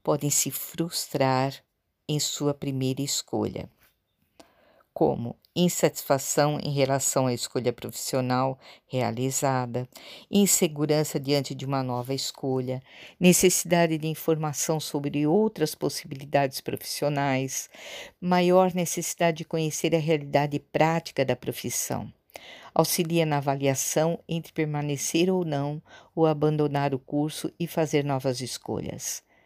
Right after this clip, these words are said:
Não apresentar as habilidades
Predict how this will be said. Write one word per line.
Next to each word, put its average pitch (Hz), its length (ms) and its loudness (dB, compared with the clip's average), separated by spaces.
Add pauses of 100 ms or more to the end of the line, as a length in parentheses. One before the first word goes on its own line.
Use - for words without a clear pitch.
(540)
Não 196 200 6
apresentar 151 760 2
as 143 200 2
habilidades 139 880 0